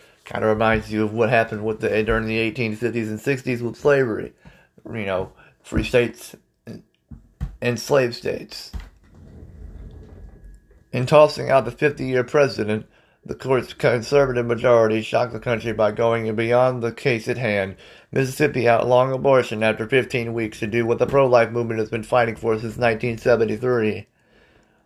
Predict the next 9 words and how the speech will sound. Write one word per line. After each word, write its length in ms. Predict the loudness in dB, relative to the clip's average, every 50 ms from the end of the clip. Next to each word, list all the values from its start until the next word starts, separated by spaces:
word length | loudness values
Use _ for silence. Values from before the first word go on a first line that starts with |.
| _ _ _ _ _ _ _
While 220 | 4 6 6 6
there 220 | 6 4 4 4 4
is 120 | 4 4
argument 460 | 4 4 4 4 0 -2 -4 -4 -4
that 140 | -4 -2 0
this 340 | 0 0 0 0 -4 -12 -12 -10
returns 480 | -10 -6 -4 -2 0 0 0 -2 -4 -6
the 180 | -4 0 0
issue 540 | 0 0 -2 -4 -2 0 0 0 0 -2 -4